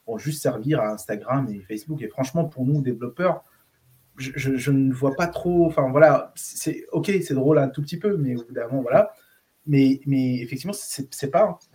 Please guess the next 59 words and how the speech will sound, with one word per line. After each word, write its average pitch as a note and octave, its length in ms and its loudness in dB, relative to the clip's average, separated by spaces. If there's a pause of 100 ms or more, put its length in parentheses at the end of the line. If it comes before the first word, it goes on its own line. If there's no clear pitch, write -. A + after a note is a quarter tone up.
(240)
en C#3 60 -4
fait, G3 180 -2
c'est C#3 160 -6
pas D3 120 2
ça F#3 200 0
leur D3 180 0
vision. C#3 380 -6
Si - 140 -14
tu C#3+ 100 -6
veux, D3 60 0
je C#3 100 -6
te, A#2+ 160 -6
je, A2+ 140 -12 (420)
je, B2+ 160 -10
je C3 160 -6
mettrai C3 400 0
aussi C3+ 340 -2
un A2+ 140 -2
lien, B2 320 -2
euh, G#2 80 -8 (100)
vers, G2+ 180 -8
euh, F#2+ 220 -12
vers G2 140 -12
la F#2+ 80 -14
vidéo G#2+ 240 -10
ou A2 320 -4
vers G2+ 140 0
la G2 80 -2
partie, - 340 -8
en B2 80 -8
fait, A2+ 100 -8
dans G#2 100 -8
laquelle, G#2+ 260 -6
euh, G2 120 -8
j'ai F#2+ 120 -16
posé. D3+ 220 -4 (220)
Mais C3+ 140 0
pour D3 320 6
eux, G3+ 60 12
en F3 80 8
fait, F3 240 -2
ils C#3 40 0
voient D3 220 8
un C3+ 80 4
peu, G3+ 300 2 (520)
euh, C3 60 -4 (160)
tout A#3+ 160 -12
ce - 80 -10
qu'on G#3 140 0
utilise E3+ 580 -4 (960)
là, C#3+ 400 6
euh, A2+ 200 2
avec, A#2+ 320 -4
euh, A2+ 260 0
Spark, - 520 0 (100)
euh, G#2 380 -4
ou B2 220 0
avec, A2+ 260 -4
euh, G#2+ 280 0